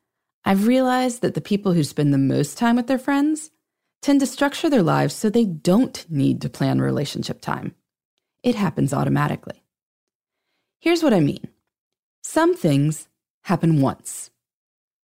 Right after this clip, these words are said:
Other things fall into the category of recurring events. You don't have to plan them.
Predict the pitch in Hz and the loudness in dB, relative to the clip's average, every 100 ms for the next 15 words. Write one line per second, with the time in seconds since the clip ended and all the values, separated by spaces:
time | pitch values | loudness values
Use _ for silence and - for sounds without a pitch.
0 | _ _ - 311 254 156 165 151 - _ | _ _ 2 2 2 -2 -2 -4 -6 _
1 | _ _ - 185 190 196 196 175 139 135 | _ _ 2 4 4 2 0 0 -2 0
2 | 135 135 - 139 - - 151 - 147 139 | 2 2 0 -2 -6 -4 -2 0 0 2
3 | 135 156 214 - - - - _ _ _ | 2 2 0 -2 -12 -20 -20 _ _ _
4 | _ _ - 214 226 196 175 - - 269 | _ _ 0 2 4 2 0 -2 -4 0
5 | 262 151 - | 2 0 -4